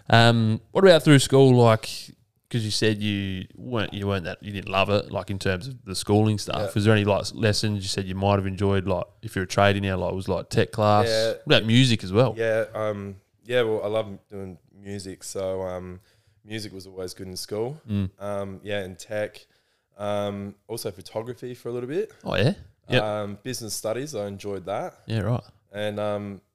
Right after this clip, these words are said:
Speaker 2: I actually did a year of home ec, which I loved because we were just cooking food and eating food. So that was
Speaker 1: Yeah.
Speaker 2: easy.
Speaker 1: Actually, that was good, eh? I
Speaker 2: Yeah.
Speaker 1: remember I knitted a, well, not knitted, I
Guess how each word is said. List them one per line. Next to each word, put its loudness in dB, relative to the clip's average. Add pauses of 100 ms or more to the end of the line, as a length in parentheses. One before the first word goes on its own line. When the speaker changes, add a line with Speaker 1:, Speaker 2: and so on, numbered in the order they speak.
(160)
Speaker 2:
I -6
actually -10
did -8
a -6
year -10
of -10
home -10
ec, -12
which -18
I -6
loved -8
because -18
we -14
were -12
just -12
cooking -14
food -14
and -18
eating -16
food. -14
So -4
that -2
was -6
Speaker 1:
Yeah. -14
Speaker 2:
easy. -18
Speaker 1:
Actually, -6
that 0
was 0
good, -4
eh? 0
I 2
Speaker 2:
Yeah. -2
Speaker 1:
remember 2
I 0
knitted -4
a, -2
well, -6
not -4
knitted, -6
I -8